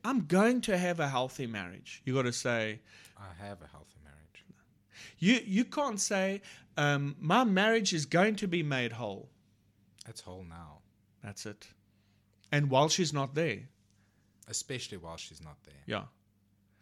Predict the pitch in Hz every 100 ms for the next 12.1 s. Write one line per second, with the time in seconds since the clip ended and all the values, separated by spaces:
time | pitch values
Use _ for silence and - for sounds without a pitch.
0 | _ _ _ _ 147 196 - 190 170 151
1 | - _ 175 202 208 180 165 196 180 160
2 | 156 147 131 131 123 107 - - 156 208
3 | 202 180 165 156 139 131 147 139 127 104
4 | - 131 - - - 139 143 160 165 160
5 | 151 139 135 110 - 139 139 139 143 131
6 | 117 135 - 139 123 - 123 113 117 110
7 | 104 - - 127 135 165 143 143 131 131
8 | 127 127 127 123 123 - - 160 156 -
9 | _ - - - 135 123 117 98 - -
10 | _ - 160 160 160 - _ - - -
11 | 117 117 107 87 - - _ - 170 165
12 | 160